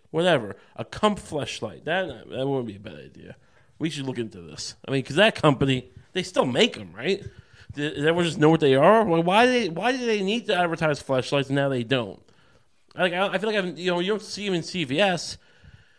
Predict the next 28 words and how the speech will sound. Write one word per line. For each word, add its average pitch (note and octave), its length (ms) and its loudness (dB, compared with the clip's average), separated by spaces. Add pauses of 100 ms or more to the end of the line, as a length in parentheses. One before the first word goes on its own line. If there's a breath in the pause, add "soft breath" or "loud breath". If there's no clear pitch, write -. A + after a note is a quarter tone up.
(400 soft breath)
You F#3+ 120 -2
don't, G3 180 -4
I - 20 -8
mean, F#3 240 2
why G#3 140 4
don't B3+ 160 0
you E3 80 -4
see D3 240 -2
a - 40 -4
fleshlight? C3+ 480 -4
'Cause F3 100 -6
it's, D#3+ 180 -8
it's E3 180 -6
gross, F#3+ 380 -2
right? D3 200 -2
You D#3 100 -4
don't D#3 120 0
want D3+ 120 -2
to C#3+ 60 -10
think D3+ 120 -4
about C#3 160 -2
you C3 80 -6
coming C#3+ 300 -4
into C3+ 200 -4
a A#2+ 60 -6
tube. A#2+ 480 -4 (180)
But, B2 240 2
uh, B2 760 -2